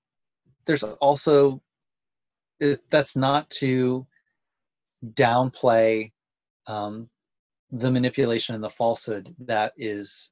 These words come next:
involved in misrepresenting a practice to the public. Another important thing in that article that I deliberately did was, in doing my research, I found out so much about Yogi Bhajan's,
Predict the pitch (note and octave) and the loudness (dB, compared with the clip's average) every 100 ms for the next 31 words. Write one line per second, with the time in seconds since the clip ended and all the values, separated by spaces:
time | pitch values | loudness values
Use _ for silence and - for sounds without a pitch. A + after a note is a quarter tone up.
0 | _ A#2+ G#2+ B2+ A#2 G#2 G2+ - A#2 G#2 | _ -12 -2 2 2 2 -2 -8 -16 -14
1 | G2 G2 - A#2+ - A2+ - _ A2 F#2+ | -14 -16 -8 -8 -4 -6 -8 _ -12 -10
2 | G2 F2+ F#2+ F2+ F#2+ G#2+ F2+ _ G2 - | -12 -14 -20 -20 -12 -8 -8 _ -16 -14
3 | - - _ _ _ - A#2 F#2+ - G2+ | -16 -16 _ _ _ -16 -14 -14 -10 -12
4 | G#2 - _ - _ _ _ _ _ C#3 | -10 -16 _ -20 _ _ _ _ _ 2
5 | D#3 F3+ D#3+ D3+ C#3+ A#2 C3+ B2+ A2+ G#2 | 2 4 0 -2 -4 -2 -2 -2 -2 -6
6 | - B2 - G#2 G2+ G2+ - - G#2 G2 | -2 -2 0 -4 -2 -4 -4 -10 -8 -8
7 | G2+ - _ _ _ _ - B2+ D3+ E3+ | -10 -14 _ _ _ _ -6 -2 0 0
8 | C3 A2+ F#2+ A#2 G2 F#2 - _ _ _ | -2 -4 -4 -4 -4 -6 -12 _ _ _
9 | _ _ _ _ B2 B2 A#2+ A#2+ A2 - | _ _ _ _ 2 4 4 -2 -4 -10
10 | - _ _ _ _ _ _ _ D#3 D3 | -12 _ _ _ _ _ _ _ 0 0
11 | B2 D3+ D3+ B2 A#2 B2+ - A#2 G#2+ - | 2 2 4 2 2 0 0 0 0 -2
12 | - - _ _ A#2 B2 - B2 A#2+ A#2 | -10 -14 _ _ -4 -4 0 -2 0 0
13 | G#2+ A2 A2 - - D3 C#3+ C3 B2+ - | 2 2 0 -8 -2 4 4 4 0 -2
14 | - A2 G#2+ G#2 G#2 B2 A#2 A#2 A2+ A2 | -10 -4 0 0 -2 -4 -4 -2 0 0
15 | A#2+ G#2+ G2+ G2 - - | -2 -10 -10 -10 -12 -14